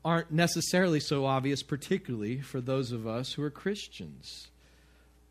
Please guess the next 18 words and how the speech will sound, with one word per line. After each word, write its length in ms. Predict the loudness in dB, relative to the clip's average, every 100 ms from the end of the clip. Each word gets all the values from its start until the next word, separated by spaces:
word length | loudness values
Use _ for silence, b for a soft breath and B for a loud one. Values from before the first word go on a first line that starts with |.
| _ _ -6
But 120 | 0
there 180 | 2 2
are 60 |
things 400 | 0 0 0 0
that 100 | 0
we 140 | 0 0
can 160 | -2
participate 720 | -2 -2 -4 -4 -6 -2 -2 -2
in 180 | -2
that 140 | -4 -6
stand 460 | -6 -2 -2 0
up 220 | 0 -2 -4
against 340 | -4 -6 -6
what 220 | -6 -4
God 260 | -4 -4 -4
wants 280 | -8 -10 -12
to 60 |
do. 460 | -6 -4 -2 -4